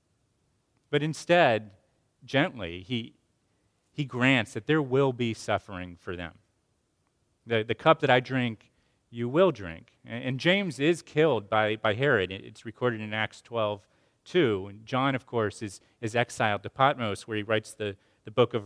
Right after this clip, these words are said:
Revelation. But, but then Jesus basically says, "You know,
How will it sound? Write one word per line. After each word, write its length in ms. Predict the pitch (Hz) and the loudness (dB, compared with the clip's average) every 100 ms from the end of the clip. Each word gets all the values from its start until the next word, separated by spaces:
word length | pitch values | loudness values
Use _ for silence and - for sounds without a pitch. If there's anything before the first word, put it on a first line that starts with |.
| 104 | 0
Revelation. 720 | 123 110 123 185 190 101 92 | 2 4 6 4 4 -4 -2
But, 200 | 95 120 _ _ _ _ _ _ _ _ _ _ _ _ _ _ _ | 0 -2 _ _ _ _ _ _ _ _ _ _ _ _ _ _ _
but 120 | 147 | 4
then 360 | 180 233 202 151 _ _ _ _ _ _ _ | 6 4 2 -6 _ _ _ _ _ _ _
Jesus 320 | 165 156 151 | 0 0 0
basically 460 | - 151 - 131 123 | 4 2 2 -2 -2
says, 540 | - 117 104 101 - _ _ _ _ _ _ _ _ _ _ | 0 2 2 -2 -12 _ _ _ _ _ _ _ _ _ _
"You 60 | |
know, 120 | 127 | -10